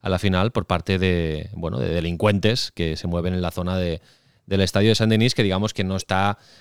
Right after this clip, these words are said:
en las mejores zonas de, de París, está en un barrio conflictivo y, y con alto índice de,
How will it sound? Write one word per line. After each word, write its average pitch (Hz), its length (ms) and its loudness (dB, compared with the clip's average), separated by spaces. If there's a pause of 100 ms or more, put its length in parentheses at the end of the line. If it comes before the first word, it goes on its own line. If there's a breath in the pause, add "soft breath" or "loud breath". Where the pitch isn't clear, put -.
en 98 180 -2
las 98 140 2
mejores 101 420 2
zonas 104 320 2
de, 95 580 2
de 87 180 -2
París, 107 340 2
está - 140 -10
en 85 60 -4
un 90 120 -2
barrio 85 1000 -2
conflictivo 117 720 2
y, 85 300 0
y 82 220 -8
con 80 200 -6
alto 85 580 -2
índice 90 360 -2
de, 87 220 -2